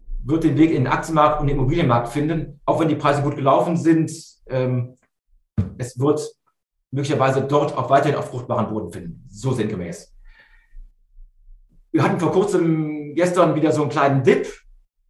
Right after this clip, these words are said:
Ähm, da hieß es zuerst mit der Evergrande, kamen wieder Gerüchte auf, dass die chinesische Regierung sie fallen lässt. Das ist dann im Prinzip heute dementiert worden.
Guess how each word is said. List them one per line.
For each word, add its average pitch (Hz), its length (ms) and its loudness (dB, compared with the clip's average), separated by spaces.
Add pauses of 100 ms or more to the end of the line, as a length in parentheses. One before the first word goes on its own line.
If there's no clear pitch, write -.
(540)
Ähm, 143 300 -2
da 131 160 0
hieß 170 140 0
es 147 200 -4
zuerst 156 640 2
mit 139 600 0
der 120 220 0
Evergrande, 170 540 4
kamen 151 260 -2
wieder 139 120 -2
Gerüchte 139 360 -2
auf, 131 200 2
dass - 260 2
die 117 280 -2
chinesische 123 300 -4
Regierung 120 260 -2
sie 104 120 -10
fallen 175 300 0
lässt. - 500 -4 (960)
Das - 500 -8
ist - 180 -12
dann 120 80 0
im - 60 -2
Prinzip 120 280 -4
heute 120 180 -4
dementiert 110 500 -4
worden. 127 680 -2